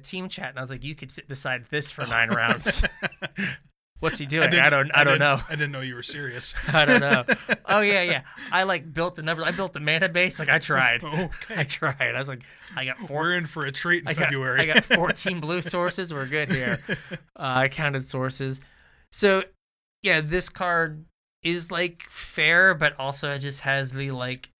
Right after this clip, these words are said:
Speaker 1: the not fair is harder to see, and I
Speaker 2: Yeah.
Speaker 1: missed it when I first looked at it. But yeah,
Speaker 2: Yeah.
Speaker 1: the not fair is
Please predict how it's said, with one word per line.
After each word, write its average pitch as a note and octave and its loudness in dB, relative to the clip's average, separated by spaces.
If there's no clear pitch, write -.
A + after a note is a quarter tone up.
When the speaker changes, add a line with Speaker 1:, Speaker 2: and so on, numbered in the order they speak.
Speaker 1:
the D#3 0
not E3+ 2
fair E3+ 2
is D3 -2
harder C#3 -2
to C3+ -8
see, C#3 -8
and C3 0
I C#3 4
Speaker 2:
Yeah. C#3 -2
Speaker 1:
missed C#3 -4
it C#3 -8
when C3+ -4
I C3+ 0
first C3 -4
looked C#3 -6
at D3+ 0
it. D#3+ -4
But B2+ -8
yeah, A#2 0
Speaker 2:
Yeah. A2+ -6
Speaker 1:
the C3+ -2
not C#3+ 0
fair C#3 2
is B2 -6